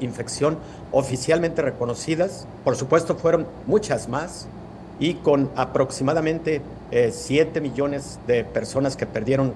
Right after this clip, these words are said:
la vida. Y también ahí la su-, la cifra es subestimada. La propia Organización Mundial de la Salud dice lo más probable es que fueron alrededor de veinte millones de personas las que realmente perdieron la vida por covid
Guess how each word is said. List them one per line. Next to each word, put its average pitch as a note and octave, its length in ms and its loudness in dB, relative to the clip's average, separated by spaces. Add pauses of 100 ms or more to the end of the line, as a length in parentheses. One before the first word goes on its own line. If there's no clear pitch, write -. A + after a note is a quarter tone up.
(100)
la B2 140 2
vida. D#3+ 340 2 (320)
Y A#2+ 100 0
también C#3+ 420 4
ahí E3 180 4
la E3 160 4
su-, - 260 -4
la B2 160 4
cifra D3 420 0
es C#3 120 0
subestimada. C#3 720 0
La A#2 140 0
propia D3 440 0
Organización C3+ 560 -4 (420)
Mundial C#3+ 360 0
de C#3 80 2
la C#3+ 120 2
Salud D3+ 340 -2 (680)
dice D#3 540 4 (480)
lo A#2 120 2
más C#3 260 2
probable D3 380 4
es C#3 100 -6
que C#3 120 -4
fueron C#3 260 0
alrededor A#2 640 0
de C3 120 2
veinte C#3+ 640 0
millones C3+ 840 0 (520)
de A#2+ 100 4
personas C#3 600 2
las A#2+ 260 -2
que A2+ 120 -4
realmente C3+ 640 2
perdieron B2+ 580 0
la A#2 80 0
vida B2+ 300 -2
por A2 240 -6
covid A#2 340 -4